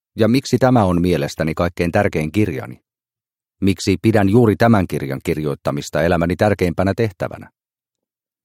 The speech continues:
Elettiin tuhat yhdeksänsataakuusikymmentälukua. Olin noin viisitoistavuotias. Kodissani isä sairasti alkoholismia.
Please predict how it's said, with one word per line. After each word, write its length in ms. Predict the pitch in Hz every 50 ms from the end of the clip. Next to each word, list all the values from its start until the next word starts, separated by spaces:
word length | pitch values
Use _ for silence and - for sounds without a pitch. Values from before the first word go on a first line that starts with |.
| _ _ _ _ _ _ _ _ _ _ _ _ _ _ _ _ _ _ _ _ _ _ _ _
Elettiin 500 | - 117 123 127 - _ - 120 120 113 104 -
tuhat 220 | 139 135 139 -
yhdeksänsataakuusikymmentälukua. 1600 | 139 139 135 110 92 - 101 92 - - 92 90 - 113 110 92 73 - - 65 65 - - 67 67 65 - - - 62 120 - - _ _ _ _ -
Olin 280 | 120 107 80 71 82
noin 220 | 92 98 104 98 95
viisitoistavuotias. 1120 | 120 117 104 - 95 - 95 90 - - 85 85 82 71 - - - - - - - - _ _ _ _ _ _ _ _ _
Kodissani 540 | - 120 123 117 101 - - 104 101 98 -
isä 240 | - 123 120 - 95
sairasti 460 | 87 - 85 85 85 82 - - 107
alkoholismia. 840 | 104 107 104 92 - 67 67 65 60 - - - - 64 64 - -